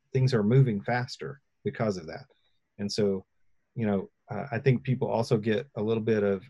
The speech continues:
overwhelmed nature with email, right, where your inbox, I get four hundred unread items in my inbox, and at some point I just give up, right? I'm just, I can't, I can't deal <laughs> with it. I'm just gonna ignore the four hundred on the bottom, <laughs> right?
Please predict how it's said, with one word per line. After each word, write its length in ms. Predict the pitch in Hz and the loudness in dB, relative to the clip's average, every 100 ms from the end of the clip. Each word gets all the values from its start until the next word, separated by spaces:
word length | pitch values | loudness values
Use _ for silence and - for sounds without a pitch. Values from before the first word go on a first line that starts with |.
| - | -6
overwhelmed 840 | 110 104 104 110 107 113 120 117 - _ _ | -4 0 -2 0 -2 0 0 -2 -10 _ _
nature 480 | 110 110 110 127 117 | -4 -2 -2 -2 -2
with 260 | 113 113 - _ | 0 -2 -2 _
email, 480 | 123 120 120 123 135 139 - - | -2 0 0 2 2 0 -8 -8
right, 240 | 110 113 | -6 -4
where 140 | 110 104 | -2 0
your 220 | 101 135 | -2 -2
inbox, 600 | 113 110 107 104 - - _ _ 120 | -2 0 0 -2 -6 -18 _ _ -2
I 40 | |
get 200 | 113 107 - - | 0 0 -4 -4
four 160 | 120 117 | 2 4
hundred 460 | 123 113 113 104 - _ _ - - | 6 4 2 -2 -12 _ _ -14 0
unread 380 | 123 113 117 113 | 4 6 6 6
items 420 | 123 120 117 113 | 4 4 4 2
in 100 | 117 | 2
my 160 | 113 113 | 2 2
inbox, 520 | 117 117 120 123 120 | 2 4 4 4 -2
and 80 | 107 | -2
at 100 | - | 0
some 220 | 120 135 | 0 2
point 240 | 127 110 | 2 0
I 80 | 104 | 0
just 240 | 110 104 | 0 0
give 160 | 110 101 | 0 0
up, 240 | 92 - _ | -2 -6 _
right? 200 | 95 95 | -6 -4
I'm 140 | 95 95 | -4 -6
just, 180 | 95 | -6
I 60 | 104 | -6
can't, 340 | - 113 104 - - 110 | -4 -6 -6 -10 -12 -12
I 60 | |
can't 300 | - 110 90 | -6 -6 -4
deal 160 | 107 104 | -4 -2
<laughs> 120 | - | 0
with 100 | 135 | 4
it. 200 | 139 123 180 202 - | 4 4 -2 -4 4
I'm 80 | 139 | 6
just 160 | 120 147 | 6 6
gonna 160 | 135 | 6
ignore 480 | 123 127 127 123 113 | 6 6 6 6 6
the 120 | 107 | 4
four 200 | 123 110 | 2 2
hundred 260 | 113 101 104 | 2 2 2
on 100 | 107 | 2
the 60 | |
bottom, 640 | 107 123 107 127 139 147 127 | 2 4 6 8 8 8 6
<laughs> 40 | |
right? 300 | 147 135 143 | 4 4 4